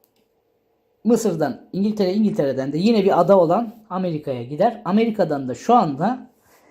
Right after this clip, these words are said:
Çin'e geçti bir kısmı, büyük bir kısmı. Bir kısmı da Amerika'da kaldı. Ve Amerika ile Çin arasındaki mücadele de kim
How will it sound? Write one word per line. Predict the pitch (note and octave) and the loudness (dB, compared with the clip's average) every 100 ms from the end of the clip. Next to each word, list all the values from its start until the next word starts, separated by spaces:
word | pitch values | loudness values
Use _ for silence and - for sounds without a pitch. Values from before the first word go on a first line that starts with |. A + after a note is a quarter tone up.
| _ _ | _ _
Çin'e | - A3+ G#3 B2 - _ C3+ | 2 4 4 0 -12 _ -10
geçti | C3 B2+ - - C4+ C4+ | -6 -6 -6 -6 -6 -8
bir | D#3+ | -8
kısmı, | E3 D3 - D3+ G#3 A3 - _ _ | -4 -4 -4 -4 -4 -6 -18 _ _
büyük | F3 G#3+ G#3+ | 0 0 0
bir | D3+ | -6
kısmı. | C#3+ - D#3+ A3+ A#3+ - _ _ _ _ | -10 -10 -4 -4 -4 -14 _ _ _ _
Bir | C4 | 0
kısmı | - G3+ F3 F3 | 0 0 0 2
da | |
Amerika'da | A#3 F#3+ F3 F#3 F3+ | 4 2 0 2 0
kaldı. | F3 C3+ B2+ G3+ C4+ - - _ | 0 -4 -2 -4 -6 -10 -20 _
Ve | - | -2
Amerika | F3+ A3+ C4 - | 2 4 2 2
ile | F3+ D3+ D3 | 2 2 -2
Çin | A3+ | -2
arasındaki | A3 D#3+ C3+ - C#3+ D3 E3+ | 0 0 -2 -6 -6 -4 -4
mücadele | F3 E3 F3 E3+ G3+ A3+ | -4 2 2 4 2 4
de | F#3+ C4 - - _ _ _ _ _ | 2 0 -4 -20 _ _ _ _ _
kim | - C#4 A3+ - | 0 2 2 -2